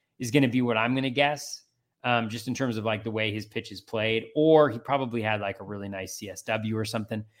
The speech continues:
I don't know. One of those ones we're gonna have to investigate and kinda look a little bit more deeply to figure out what he was doing that was so successful. But anytime anybody puts over those stats over a five-game stretch, Bubba, I'm super on board.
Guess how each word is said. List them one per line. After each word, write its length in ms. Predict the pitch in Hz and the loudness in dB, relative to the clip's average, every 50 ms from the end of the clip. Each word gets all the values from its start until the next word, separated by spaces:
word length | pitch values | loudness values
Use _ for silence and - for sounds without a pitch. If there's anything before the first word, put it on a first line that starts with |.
| _ _ _ _ _ - | _ _ _ _ _ 4
I 140 | 123 120 | 6 6
don't 100 | 110 104 | 6 4
know. 140 | 95 92 92 | 2 -2 2
One 160 | 98 143 165 | 4 4 4
of 60 | 180 175 | 6 6
those 140 | 170 156 | 6 6
ones 220 | 123 147 151 139 127 | 6 4 4 4 4
we're 100 | 131 127 | 0 0
gonna 140 | 131 131 127 | 2 2 0
have 120 | 120 - | 0 0
to 60 | 127 | -2
investigate 680 | 120 113 107 110 110 107 - 123 107 113 110 107 107 104 | -4 0 0 0 -2 -2 -4 -4 -2 0 0 0 0 -2
and 220 | 104 107 104 101 - | -4 -8 -10 -6 -6
kinda 180 | 113 107 104 | -4 -4 -2
look 220 | 104 110 110 110 117 | -2 -2 -2 -2 -4
a 40 | |
little 180 | 107 107 110 107 | -2 -2 -2 -2
bit 120 | 101 101 | -2 -4
more 180 | 98 101 101 101 | -6 -6 -6 -6
deeply 380 | 95 98 107 107 107 - 113 107 | -6 -4 -6 -6 -4 -4 -4 -4
to 80 | 101 | -4
figure 320 | - - - 113 101 107 104 | -6 -4 -4 -2 2 2 4
out 220 | 101 98 104 104 | 4 4 4 2
what 120 | 107 104 | 0 -2
he 120 | 104 104 104 | -2 -4 -4
was 160 | 101 104 98 | -4 -4 -2
doing 420 | - 107 107 107 107 104 104 110 - - _ _ _ _ _ _ | 0 0 2 2 2 0 -2 -4 -10 -16 _ _ _ _ _ _
that 80 | - 113 | 6 8
was 180 | 117 117 113 - | 8 8 8 8
so 120 | 135 123 | 8 6
successful. 600 | 117 - 127 110 - 120 117 113 - - 113 107 | 8 6 2 2 4 6 6 6 4 2 0 0
But 260 | 104 98 113 104 107 131 | 4 4 4 4 4 4
anytime 480 | 131 139 147 143 139 147 139 131 127 | 2 2 2 4 4 4 4 4 4
anybody 280 | 127 127 123 117 117 113 | 4 2 2 2 0 0
puts 260 | 110 - 123 - - | -2 -4 -4 0 0
over 200 | 120 107 107 113 | 0 0 0 0
those 320 | 101 110 110 104 107 - | 0 0 -2 -2 -4 -4
stats 420 | - 110 104 107 104 101 - - - 123 | -2 0 0 0 -2 -4 -8 -10 -6 -4
over 300 | 113 107 98 107 104 101 | -4 -4 -4 -4 -4 -4
a 60 | 98 | -6
five-game 1500 | - - 120 110 104 104 104 104 104 104 101 - _ _ _ _ _ _ _ _ _ _ _ _ 113 117 110 110 104 95 | -2 0 2 2 4 2 2 0 0 -2 -6 -10 _ _ _ _ _ _ _ _ _ _ _ _ 0 2 2 2 2 0
stretch, 480 | - - - 127 117 110 110 - - | -4 -6 -2 0 0 0 0 -2 -2
Bubba, 480 | - 117 110 107 117 113 113 110 107 - | 0 0 2 2 2 2 0 0 -2 -2
I'm 380 | 107 104 107 107 104 104 104 - | -2 -2 -2 -2 -4 -6 -8 -10
super 420 | - - - - 120 - - 113 | -14 -8 -4 -4 -4 0 0 2
on 200 | 110 107 104 101 | 2 2 2 0
board. 480 | 98 101 98 101 98 95 95 95 95 - | -2 -4 -2 -2 -2 -2 -4 -6 -8 -12